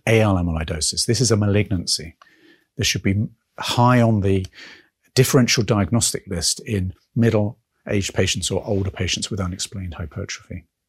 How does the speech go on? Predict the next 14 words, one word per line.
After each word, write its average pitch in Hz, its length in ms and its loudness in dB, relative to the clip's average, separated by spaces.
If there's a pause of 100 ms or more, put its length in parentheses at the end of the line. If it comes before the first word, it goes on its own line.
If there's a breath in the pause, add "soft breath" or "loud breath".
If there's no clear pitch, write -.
(2250 loud breath)
But 156 140 6
to - 80 6
return 190 400 8
to 143 340 8
the - 200 -2
case - 280 4
that 120 100 4
I 117 60 6
presented 113 500 4
in 107 120 4
the 101 60 2
first 104 300 2
presentation. 98 680 -2
So 107 280 2